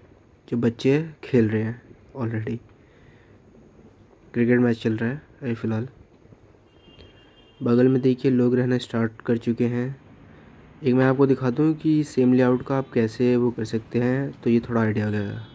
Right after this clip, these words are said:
जैसे neighbor हैं, इन लोगों ने काफ़ी बढ़िया बना रखा है, इसे पूरा cover कर रखा है safety purpose के लिए भी। अभी आपके display पे एक pic दिखने वाली है, ये है इसके night का view। and आप इमेजिन करिए आप अपने बालकनी में बैठ के इसे रोज़ देखेंगे।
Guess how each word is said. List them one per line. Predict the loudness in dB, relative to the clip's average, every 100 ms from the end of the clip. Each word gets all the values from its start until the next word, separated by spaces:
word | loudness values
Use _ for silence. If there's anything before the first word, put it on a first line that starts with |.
| -14 -8
जैसे | -4 0
neighbor | 2 4 2
हैं, | 2 -2 -6 -18 -20 -20 -20 -20 -20 -8
इन | -2
लोगों | 2 2
ने | 2
काफ़ी | 0 0 4
बढ़िया | 4 4
बना | 2 0
रखा | -2 -2 -4
है, |
इसे | -4 -4
पूरा | 0 0
cover | 0 0 0
कर | 2 2
रखा | 0 0
है | -2 -2
safety | 0 -2 0 -2
purpose | 0 0 0 -2
के | 0
लिए | 2 2
भी। | 0 -6 -12 _ _ _ _ _ _ -20 _ -2
अभी | 2 4
आपके | 4 2
display | 0 0 0 2
पे | 2 2
एक | 0 -2
pic | -4
दिखने | -2 2 2
वाली | 4 4 2
है, | 0
ये | 2 4
है | 2
इसके | 0 0
night | 2 0 0
का | -2
view। | 0 0 -2 -8 -4
and | 2 2
आप | 2 2
इमेजिन | 2 2 2
करिए | 2 0 2 0 -2
आप | -4
अपने | 0 0
बालकनी | 2 2 0 0 0
में | 0
बैठ | 0 -2
के | -2
इसे | 0 2
रोज़ | 4 4
देखेंगे। | 4 -2 -2 -6 -8